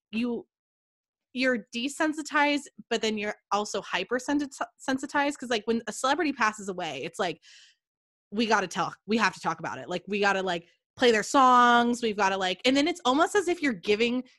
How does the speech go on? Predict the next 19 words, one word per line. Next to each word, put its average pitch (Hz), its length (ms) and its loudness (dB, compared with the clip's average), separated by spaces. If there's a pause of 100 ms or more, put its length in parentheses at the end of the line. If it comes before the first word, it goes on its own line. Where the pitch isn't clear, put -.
(100)
someone, 233 360 2
this 220 140 0
is - 80 -10
how 285 100 2
I 233 60 2
described 196 380 -4
it - 60 -8
one 180 140 -6
time, 185 160 -8
it's 190 100 -10
like 214 180 -2
you're 269 180 0
almost 427 280 0
giving 220 280 2
them 226 160 0
a - 20 -2
eulogy 165 720 -6 (100)
on 170 200 -2
air. - 280 -14